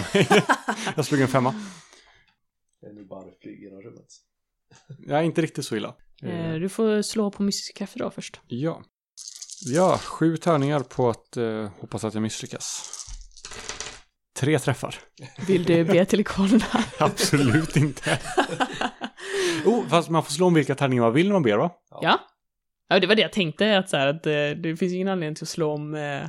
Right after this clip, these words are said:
Speaker 1: Nej, precis. Ja, jag vill faktiskt be till ikonerna. Jag vill slå om
Speaker 3: Mm.
Speaker 1: alla mina lyckade tärningar. <laughs>
Speaker 2: That's a first.
Speaker 3: Det, ja, precis. Det här är nog första gången någon har använt den för att så här, <laughs> jag vill inte lyckas med det här slaget. Nu börjar trilla in lite mörkerpoäng, det gillar vi.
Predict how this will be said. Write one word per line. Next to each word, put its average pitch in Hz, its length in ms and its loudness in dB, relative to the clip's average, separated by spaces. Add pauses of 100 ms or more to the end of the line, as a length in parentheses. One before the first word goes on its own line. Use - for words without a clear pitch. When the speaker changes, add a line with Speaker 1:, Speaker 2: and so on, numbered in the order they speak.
(160)
Speaker 1:
Nej, 143 240 0
precis. 135 260 -14
Ja, 180 240 6
jag 165 160 4
vill 196 100 2
faktiskt 175 260 -2
be 131 120 6
till 113 120 2
ikonerna. 120 280 0
Jag 139 80 -6
vill 135 100 -6
slå 160 120 2
om 139 60 -2
Speaker 3:
Mm. 147 60 2
Speaker 1:
alla 127 120 4
mina 110 140 0
lyckade 110 340 -2
tärningar. 113 420 -2 (380)
<laughs> - 0 - (1800)
Speaker 2:
That's - 180 -18
a - 100 -16
first. - 400 -18
Speaker 3:
Det, 214 200 6
ja, 196 380 6
precis. 254 260 0
Det 220 60 0
här 226 120 6
är 254 40 4
nog 233 120 2
första - 420 0
gången 214 240 2
någon 185 160 2
har 180 60 2
använt 196 360 0
den 175 220 -2
för 185 240 4
att 160 180 -2
så 180 80 2
här, 156 260 -2 (240)
<laughs> - 240 -18
jag 202 160 4
vill 190 160 2
inte 196 300 0
lyckas 196 360 -6
med 196 80 -2
det 175 40 -4
här 160 60 -4
slaget. 170 340 -8 (2250)
Nu - 120 -18
börjar - 140 -6
trilla - 240 -10
in - 100 -10
lite 330 160 -12
mörkerpoäng, 233 520 -14
det 208 80 -12
gillar 214 200 -10
vi. 196 100 -16